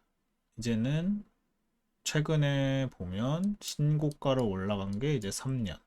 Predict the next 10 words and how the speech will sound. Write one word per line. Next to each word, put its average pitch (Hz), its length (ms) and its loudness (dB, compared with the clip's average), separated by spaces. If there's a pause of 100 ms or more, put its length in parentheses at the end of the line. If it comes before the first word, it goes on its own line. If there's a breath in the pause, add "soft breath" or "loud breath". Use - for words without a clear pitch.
(140)
삼 131 280 -4
년 135 200 0
만에 107 420 0
이제 85 160 -6
신고가를 110 720 -6
뚫었고, 110 760 -4 (1080 loud breath)
이천이십삼 127 1040 0
년에는 95 760 -2 (200)
모두에게 127 1300 0 (1500)
이익, 107 480 0